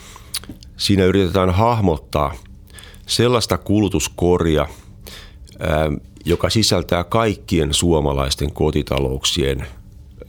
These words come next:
kulutuksen, ostot, ää, hankinnat. Ja,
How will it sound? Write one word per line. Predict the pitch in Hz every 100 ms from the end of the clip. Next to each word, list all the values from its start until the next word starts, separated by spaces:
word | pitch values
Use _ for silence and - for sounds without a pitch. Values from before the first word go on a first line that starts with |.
| 65 67 - -
kulutuksen, | 90 80 69 73 - 58 - - - - -
ostot, | 82 82 - - - - - - - - - - - -
ää, | 80 78
hankinnat. | 87 92 85 76 73 60 - - - - - - - - -
Ja, | 78